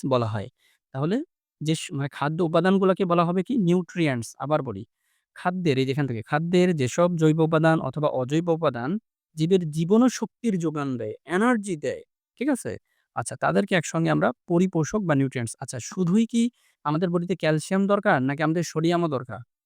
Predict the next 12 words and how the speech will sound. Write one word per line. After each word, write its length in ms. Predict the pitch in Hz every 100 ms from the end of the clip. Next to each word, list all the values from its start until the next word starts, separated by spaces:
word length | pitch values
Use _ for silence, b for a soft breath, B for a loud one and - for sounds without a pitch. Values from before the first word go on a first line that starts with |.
| _ _ -
সোডিয়ামও 420 | 196 202 202 147
দরকার, 220 | 123 127 156
আমাদের 200 | 202 208
পটাশিয়ামও 520 | 202 180 196 214 190
দরকার। 280 | 143 127 113
তাহলে 200 | - 151
এই 140 | 185 190
সোডিয়াম, 460 | - 156 156 156 156
এই 120 | 156 160
পটাশিয়াম, 480 | 143 139 - 143 151
এই 140 | 165
ক্যালসিয়াম, 480 | - 143 135 -